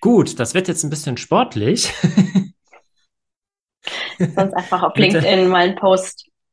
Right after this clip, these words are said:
Speaker 1: mit
Speaker 2: Ich,
Speaker 1: der
Speaker 2: ich
Speaker 1: Veröffentlichung
Speaker 2: schick
Speaker 1: des, <laughs> des Podcasts.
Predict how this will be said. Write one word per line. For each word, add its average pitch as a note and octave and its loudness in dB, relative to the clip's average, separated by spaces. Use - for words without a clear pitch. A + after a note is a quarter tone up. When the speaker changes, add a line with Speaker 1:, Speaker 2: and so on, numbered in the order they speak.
Speaker 1:
mit F3+ 2
Speaker 2:
Ich, - -2
Speaker 1:
der D#3 2
Speaker 2:
ich - -4
Speaker 1:
Veröffentlichung D3+ 0
Speaker 2:
schick D3 -14
Speaker 1:
des, D#3+ 0
<laughs> - -
des D3+ -6
Podcasts. C#3 -4